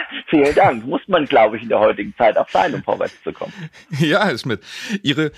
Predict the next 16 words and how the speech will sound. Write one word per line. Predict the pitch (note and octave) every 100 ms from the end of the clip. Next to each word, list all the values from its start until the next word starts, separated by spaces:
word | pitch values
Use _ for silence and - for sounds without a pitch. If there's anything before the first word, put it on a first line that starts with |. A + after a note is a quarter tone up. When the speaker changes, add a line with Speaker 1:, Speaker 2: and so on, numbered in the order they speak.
| - -
Speaker 2:
Sie | - C3
haben | D3+ E3
einen | C#3+
Maklerpool | B2+ B2+ - E3 - B2+
gegründet, | A#2 G2+ G#2 A#2 E3+
um | G#2+ D3
das | C#3
für | -
unsere | C#3 C3 B2+ A#2
Zuhörer | - D3 C#3+ C3
mal | C3 C3
kurz | D3 C3+ -
zusammenzufassen. | B2 B2 D3+ - E3 D3+ - F3
Einen | - C3
Maklerpool | B2 C3 E3 C3 D3
gegründet | C3 A#2 B2 C3 C#3+ F#3+